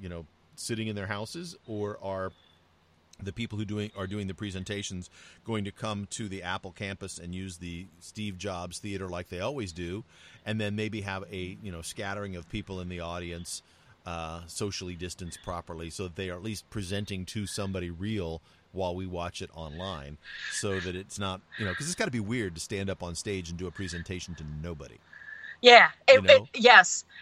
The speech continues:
Speaker 1: And
Speaker 2: I,
Speaker 1: yet,
Speaker 2: I
Speaker 1: you
Speaker 2: don't
Speaker 1: know,
Speaker 2: know.
Speaker 1: they, you know, they, they practice it that way, though. Although I've heard that they also bring employees in and have them sit there, um, you know, even when they're practicing, so that they have an audience.
Speaker 2: So I wonder if, um,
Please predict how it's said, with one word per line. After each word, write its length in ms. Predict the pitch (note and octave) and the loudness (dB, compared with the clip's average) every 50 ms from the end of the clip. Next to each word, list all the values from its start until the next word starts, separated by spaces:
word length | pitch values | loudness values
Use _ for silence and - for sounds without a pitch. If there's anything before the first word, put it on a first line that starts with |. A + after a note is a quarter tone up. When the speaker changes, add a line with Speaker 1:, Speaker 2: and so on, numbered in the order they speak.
| - - | 0 8
Speaker 1:
And 80 | - B3+ | 10 10
Speaker 2:
I, 40 | B3+ | 10
Speaker 1:
yet, 180 | D#3 E3 E3+ - - - - - | 10 8 4 0 -4 -4 4 6
Speaker 2:
I 100 | - - | 6 6
Speaker 1:
you 100 | A#2+ - | 8 6
Speaker 2:
don't 20 | |
Speaker 1:
know, 140 | B2+ D#3+ G3+ | 6 6 6
Speaker 2:
know. 60 | - | 4
Speaker 1:
they, 160 | D#3 B2 B2+ - - - _ _ | 4 2 0 -4 -10 -20 _ _
you 120 | - B2 B2 | 0 2 2
know, 280 | A#2+ A#2+ A#2+ C#3+ F#3+ | 4 4 2 2 2
they, 320 | D3+ C3 A2 G#2 G#2 G#2+ A#2 | 2 0 0 0 0 -2 -4
they 260 | A2+ G2+ G#2 G2+ F#2 F2 E2+ - _ | -4 -4 -2 -2 -2 -4 -10 -12 _
practice 400 | - B2 C#3+ G3+ - A3 - - | 0 0 0 0 0 -4 -4 -4
it 120 | A#2 - - | -6 -6 -4
that 200 | G#2 F#2 E2+ D#2 | -6 -6 -6 -6
way, 160 | F#2 F2 E2+ | -6 -6 -6
though. 320 | E2 E2 D#2+ D#2 E2+ - - - - - - - - | -6 -6 -6 -6 -8 -8 -10 -14 -20 -20 -18 -4 -2
Although 160 | C3 C3 C3 | 0 2 2
I've 140 | C3 D3+ C3+ | 2 0 0
heard 160 | C#3 C#3+ A#2 | -2 -4 -4
that 120 | A#2 A2 F#2+ | -4 -4 -4
they 120 | A2 G2+ | -2 -2
also 260 | G2+ A2 - - G#2 | -2 -2 -4 -4 -6
bring 220 | F2+ F#2 G2+ G2 F#2+ | -6 -6 -4 -4 -4
employees 600 | F#2 F2+ - G#2 G2+ G2 G2 G2 F#2+ F2+ E2+ E2+ | -6 -6 -6 -6 -6 -6 -6 -6 -6 -8 -8 -6
in 200 | F#2 F#2 F2+ F2+ | -6 -6 -8 -8
and 180 | - E2+ E2+ | -10 -10 -10
have 180 | F2+ F#2 F2+ D#2+ | -8 -8 -8 -8
them 140 | E2 E2 E2 | -10 -10 -10
sit 300 | - - A2 G2 - - | -8 -8 -8 -8 -8 -8
there, 280 | F#2 F2 E2 E2 D#2+ - - - - - - - - - - _ _ - _ _ - - | -8 -6 -6 -8 -10 -12 -16 -20 -20 -20 -20 -20 -20 -20 -20 _ _ -20 _ _ -14 -10
um, 300 | F2+ E2 D#2+ D2+ D2+ D#2 - - _ - - - - - - - - - - - - - - - | -8 -8 -8 -8 -10 -12 -16 -20 _ -20 -20 -20 -20 -20 -20 -20 -20 -20 -20 -20 -20 -20 -14 -8
you 100 | A#2 G#2 | -6 -6
know, 140 | F#2+ F2+ F2 - | -6 -6 -8 -8
even 280 | A#2 G#2+ F2+ F#2+ F#2+ | -8 -8 -6 -6 -8
when 100 | F#2 F#2 | -8 -8
they're 100 | E2+ E2 D#2 | -8 -10 -10
practicing, 680 | - - A2+ G#2 G#2+ - - E2 - - D#2+ D#2 D#2 | -8 -6 -4 -4 -6 -8 -10 -10 -10 -10 -10 -12 -10
so 160 | - G2 F2 | -10 -8 -8
that 160 | E2+ E2+ D2+ | -8 -10 -10
they 100 | E2+ E2 D#2 | -10 -10 -10
have 240 | E2 D#2+ D#2 D2+ D#2 | -10 -10 -10 -10 -10
an 60 | D2+ | -12
audience. 600 | D#2+ E2+ E2+ D#2 C2 A1+ G#1 A#1 - - - - - - - _ _ - - _ - - - - - - - - - | -12 -12 -12 -14 -14 -16 -18 -20 -18 -18 -18 -20 -20 -20 -20 _ _ -20 -20 _ -20 -20 -20 -20 -20 -20 -20 -20 -18
Speaker 2:
So 160 | - - F4 D4+ C#4+ C#4 - | -4 0 2 2 2 2 0
I 80 | D4 D#4 | -2 0
wonder 300 | D4+ G4 A4+ A#4+ A#4 G#4+ G4 F4 D4 - | 2 0 0 0 0 -2 0 0 -2 -2
if, 400 | - C4+ B3+ B3 A#3 - - - - - A3+ | -2 -2 -2 -2 -2 -6 -10 -14 -6 -2 0
um, 360 | G#3+ G3+ G3 F#3+ F#3 F3+ | 0 0 0 -2 -8 -16